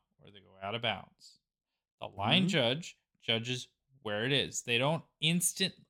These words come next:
Speaker 1: they don't video review every single play. So they go based on where the line judge perceives where the ball was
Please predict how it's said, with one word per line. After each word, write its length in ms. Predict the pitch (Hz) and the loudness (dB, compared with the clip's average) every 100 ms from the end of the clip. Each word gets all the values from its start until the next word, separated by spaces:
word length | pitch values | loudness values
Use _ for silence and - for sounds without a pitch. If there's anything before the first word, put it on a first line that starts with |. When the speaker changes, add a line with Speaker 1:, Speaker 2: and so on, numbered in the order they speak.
| 127 | 2
Speaker 1:
they 160 | 127 | 4
don't 200 | 120 175 - | 4 0 -4
video 240 | 135 180 175 | 0 2 2
review 400 | 139 117 113 113 _ _ _ - | 0 -4 -6 -8 _ _ _ -2
every 340 | 120 110 123 | -2 0 -4
single 480 | 120 - 117 107 107 | -4 -4 -4 -4 -8
play. 300 | - - 123 - _ _ _ _ _ _ _ _ | -6 -2 -2 -2 _ _ _ _ _ _ _ _
So 200 | - 120 | -10 -4
they 140 | 113 | -2
go 340 | 110 156 165 143 | 0 4 6 6
based 380 | 113 131 123 127 | 4 0 0 -4
on 160 | 113 | -6
where 260 | 107 120 127 | -2 2 2
the 160 | 113 | 0
line 460 | 104 104 127 202 175 | -2 2 4 4 2
judge 420 | 120 117 107 120 _ | 0 -2 -2 -6 _
perceives 600 | 127 - 139 131 123 - | -8 -4 -2 -2 -4 -6
where 200 | 120 117 | -2 -2
the 160 | 110 | -2
ball 640 | 110 117 123 117 104 107 - 104 110 | -6 -2 2 2 0 -4 -16 -18 0
was 640 | 160 139 107 107 120 | 4 4 2 -2 -8